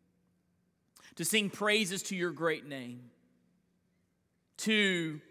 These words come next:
experience you working in our lives through your word applied to our heart by the Holy Spirit of God.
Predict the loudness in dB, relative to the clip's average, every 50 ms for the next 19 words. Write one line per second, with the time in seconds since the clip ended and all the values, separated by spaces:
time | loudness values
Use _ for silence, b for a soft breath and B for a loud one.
0 | -20 -18 _ -2 -2 0 2 2 2 0 0 -2 -2 0 2 4 4 4 2 0
1 | -2 -4 -8 -10 -10 -10 -10 -8 -8 -10 -10 -12 -14 -18 _ _ _ _ _ _
2 | _ _ _ _ _ _ _ _ _ _ _ _ _ _ _ _ _ _ _ _
3 | _ _ _ _ _ _ _ _ _ -10 -2 2 4 6 6 6 4 2 -2 -2
4 | -2 0 0 2 4 4 4 2 2 0 0 0 -2 -4 -6 -10 -12 -10 -8 -8
5 | -6 -6 -8 -10 -12 _ _ _ _ _ _ _ _ _ _ _ _ _ _ _
6 | _ _ _ _ _ _ _ _ _ _ _ _ -8 -2 2 4 6 6 4 4
7 | 4 2 0 0 0 0 2 2 2 2 0 -4 -6 -8 -10 -8 -2 2 2 4
8 | 4 2 2 0 -4 -6 -4 -4 -4 -4 -6 -8 -8 -6 -4 -4 -6 -8 -8 -6
9 | -2 0 0 2 2 0 0 -2 -2 -6 -8 -10 -10 -12 -12 -10 -8 -8 -8 -8
10 | -8 -10 -10 -10 -10 -10 -12 -10 -12 -12 -14 -16 -18 -18 -18 -18 -20